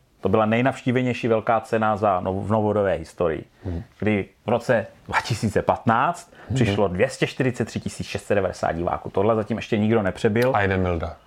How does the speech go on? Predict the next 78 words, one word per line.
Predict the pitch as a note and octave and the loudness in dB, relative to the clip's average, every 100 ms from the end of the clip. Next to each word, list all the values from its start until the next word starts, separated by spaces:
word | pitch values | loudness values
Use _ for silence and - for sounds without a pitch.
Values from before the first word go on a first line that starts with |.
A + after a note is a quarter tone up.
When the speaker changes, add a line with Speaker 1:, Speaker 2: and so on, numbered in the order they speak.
| _ - | _ -2
Speaker 1:
A | F#2 | 0
jeden | F#2 F#2 | 0 -2
Milda. | F2+ E2 D#2+ | -4 -4 0
Speaker 2:
Teď | F2+ | 2
jsi | |
byl | G2+ | 2
tak | F2+ F2+ | 2 2
Speaker 1:
V | |
Speaker 2:
za | G#2 | 2
Speaker 1:
tom | F2+ | 2
topce. | G2+ - | 0 2
Speaker 2:
deset | |
tisíc | G2 | 0
Speaker 1:
Ty | F#2 | 4
jsi | |
tam | F2+ | 2
byl | C#3 | 4
Speaker 2:
diváků. | C#3+ A2 | 2 0
Speaker 1:
taky | C#3+ | 2
se | E3 | 2
mnou | B2 | 2
na | A2 | 2
Speaker 2:
Jak | |
Speaker 1:
tom | A2+ | 2
Speaker 2:
deset-, | B2 G#2+ B2+ | 2 2 0
Speaker 1:
Cčku. | B2 | 0
Speaker 2:
jak | C3 | 0
Speaker 1:
Ty | A#2 | 0
jsi | - | 0
tam | C#3 C3 | 0 2
byl | C#3+ | 2
Speaker 2:
jsi | |
byl | A#2 | 2
za | D3 | 2
Speaker 1:
taky | D3+ | 2
se | B2+ | 2
mnou. | A2 F#2+ | 0 -2
Speaker 2:
deset | |
tisíc | C#3+ C3 | -4 -4
diváků | B2+ A2+ G#2 G2 | 0 0 -2 -4
tam | G2 | 0
minimálně. | E3 - F3+ - | 0 2 -2 -2
Speaker 1:
<laughs> | - - - - - - - - - - - - - _ _ _ - _ _ _ | -8 -10 -20 -18 -16 -14 -16 -18 -20 -20 -20 -20 -20 _ _ _ -20 _ _ _
Speaker 2:
Povrch, | G#3 G3+ G#3 G3+ - - - - - - | 2 4 2 0 -2 -4 -8 -14 -12 0
a, | A#2 A2+ A2 A2 - - - - - - - _ - | 2 4 4 0 -4 -18 -20 -20 -20 -20 -20 _ -2
té | D3+ | -2
tratě | C3+ - - - F#2+ A2+ - | 2 -2 -2 -4 -2 -2 -4
a | G2+ | -4
řekněme | G#2 A2+ C3 B2 A2 - _ _ _ _ _ _ | -2 0 0 0 -2 -8 _ _ _ _ _ _
to | B2+ | 0
šílený | - D3 C3+ C3 | 2 2 2 2
množství | A#2 - A#2+ | 0 0 -2
pádů, | A2 G2 F#2+ F#2+ | 0 0 0 -2
který | G#2 G2 | 0 2
bylo | G2 | 2
v | F#2+ | 2
hlavním | F#2 G2 F#2 | 2 0 2
závodě, | F2 F2 E2+ | 2 0 -2
to | F2+ | -4
jsou | F2 F2 | -2 -4
devět, | E2 E2+ E2 E2 | -2 -2 -2 -6
ne, | D#2+ | -8
nebo | D#2 E2+ | -8 -6
kolik, | E2 E2 | -4 -4
jako | F2 G2+ | 0 0
když | E2+ | 0
Speaker 1:
Strašný. | F2 | -2
Speaker 2:
spadlo. | E2 F2 | -2 2
Speaker 1:
No, | F#2+ E2+ | 0 2
Speaker 2:
Já | F#2+ | 0
už | |
Speaker 1:
no. | F#2 | 0
Speaker 2:
jsem | F#2+ | 0
si | G2 | 0
říkal, | G2 F#2 G2+ | 0 0 2
jdu | G2+ | 0
chvíli, | G#2 G2+ F#2+ | 2 0 0
tak | G2 | -2